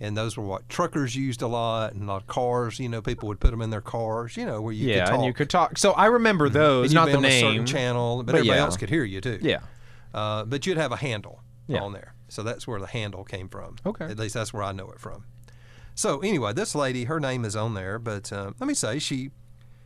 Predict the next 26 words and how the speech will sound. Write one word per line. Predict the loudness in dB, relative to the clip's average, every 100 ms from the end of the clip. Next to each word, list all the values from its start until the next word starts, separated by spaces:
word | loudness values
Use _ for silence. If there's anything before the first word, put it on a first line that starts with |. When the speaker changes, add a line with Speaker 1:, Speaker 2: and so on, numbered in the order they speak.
| -20 -10
Speaker 1:
appears | -6 -4 -2 -4
to | -4
be | -4 -4
a | -4 -4
very | -4 -6
nice | -6 -6 -6 -2
person. | -2 -2 -6 -8 -10 -16 -20 -20 -20 -20 -12
Uh, | -8 -8 -10 -8
you | -8
know, | -6 -10 -14 -20
uh, | -16 -16 -16 -16 -20 -20 -20 -20 -20 -12
Speaker 2:
Yeah. | -8 -8 -10 -12
Speaker 1:
well, | -6 -6 -8 -20 -12
you | -10
know, | -10
just, | -10 -10 -8 -6
um, | -6 -6 -10 -14 -20 -20 -20 -20 -20 -14
you | -10
know, | -6
got | -6
a |
great | -4 -6 -4
video | -4 -4 -6
here, | -6 -6 -4
high | -4
quality. | -2 -2 -2 -2 -4 -8